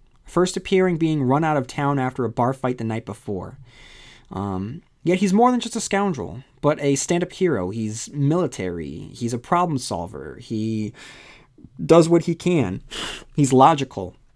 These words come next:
He's rational. Um, he's, he's funny. Uh, th-, so I, I really liked Barbie as a character. I remember not really liking him that much the first time around.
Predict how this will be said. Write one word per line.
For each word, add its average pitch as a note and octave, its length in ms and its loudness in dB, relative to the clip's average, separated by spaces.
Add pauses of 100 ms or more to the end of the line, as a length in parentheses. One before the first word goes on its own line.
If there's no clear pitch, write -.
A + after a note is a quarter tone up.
(640)
He's A#2+ 160 -6
rational. C3 640 -2 (240)
Um, G#2+ 400 -8
he's, A2 360 -8
he's A2 240 -6
funny. B2+ 580 0
Uh, C#3 140 -8
th-, D#3 240 -8
so D#3 180 2
I, D#3 220 2
I C3+ 120 -2
really G3+ 360 4
liked F3 260 2
Barbie C#3 280 2
as B2+ 60 -2
a A#2+ 40 -6
character. B2 260 -2
I G#2 40 0
remember A3+ 240 0
not A3 200 0
really F3 140 0
liking C3 300 0
him A2 40 -4
that G#2+ 140 -4
much G#2 240 -6
the B2+ 80 -10
first A#2 260 -6
time G#2+ 120 -6
around. F#2+ 360 -8